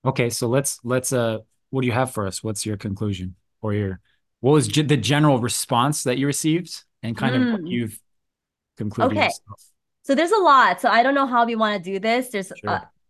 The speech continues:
Speaker 2: I have points. I can read them and then we can talk about them, or I can just kinda go through and then we'll chat about what comes up for us. But, um, you know, kinda like the,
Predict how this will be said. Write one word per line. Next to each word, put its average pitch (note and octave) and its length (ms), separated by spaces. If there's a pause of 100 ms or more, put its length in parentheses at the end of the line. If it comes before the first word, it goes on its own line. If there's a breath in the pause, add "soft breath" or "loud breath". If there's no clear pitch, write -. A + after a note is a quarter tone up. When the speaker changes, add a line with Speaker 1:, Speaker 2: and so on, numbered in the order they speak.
(120)
Speaker 2:
I F#3 100
have G3 220
points. G#3+ 680 (100)
I F#3 220
can G3 220
read F#3+ 200
them B3 260
and G3 100
then F#3 120
we F3+ 100
can F#3 140
talk G#3 300
about A3 340
them, C4+ 380
or G3+ 240
I F#3+ 180
can G3+ 200
just F#3+ 180
kinda F#3 240
go F#3 220
through F#3+ 480
and F3+ 160
then F3 280
we'll F3 160
chat D#3+ 440
about D#3+ 300
what E3 120
comes D#3+ 240
up - 200
for E3+ 140
us. - 360 (540 soft breath)
But, A#3 280
um, A3+ 400
you C4+ 80
know, C4 100
kinda C4+ 280
like C4+ 240
the, A3 220